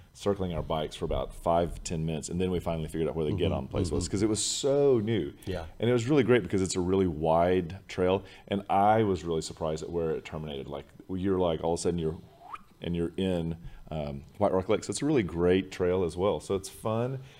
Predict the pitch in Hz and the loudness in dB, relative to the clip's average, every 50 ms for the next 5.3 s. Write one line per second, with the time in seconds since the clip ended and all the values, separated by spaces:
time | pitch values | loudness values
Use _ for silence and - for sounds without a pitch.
0 | - - - 98 98 87 85 85 98 98 95 95 92 92 - - 95 82 78 101 | -14 -8 -4 -4 -2 -2 0 4 4 4 4 4 0 -2 -2 -2 -2 -2 0 0
1 | 98 98 98 - 85 85 85 82 82 - 80 80 78 - - 80 78 78 - - | -2 -2 0 0 0 0 0 0 -2 -2 -4 -4 -4 -2 -2 -2 -2 -2 -4 -6
2 | - 80 78 76 73 - - 87 82 71 76 78 78 - - - 85 78 73 73 | -6 -4 -4 -4 -6 -4 0 2 2 2 2 0 -2 -4 -6 -6 -6 -4 -4 -4
3 | 71 69 69 67 73 73 71 73 73 71 73 71 - - 73 76 69 - 76 69 | -6 -6 -6 -6 -6 -8 -6 -4 -4 -4 -4 -6 -8 -8 -8 -8 -8 -10 -10 -10
4 | 64 62 64 65 67 65 67 69 67 58 50 - - _ - 104 95 82 - - | -10 -8 -10 -10 -10 -10 -8 -8 -8 -8 -10 -12 -14 _ -10 -8 -8 -8 -8 -6
5 | 92 92 98 76 85 82 | -6 -6 -4 -4 -6 -8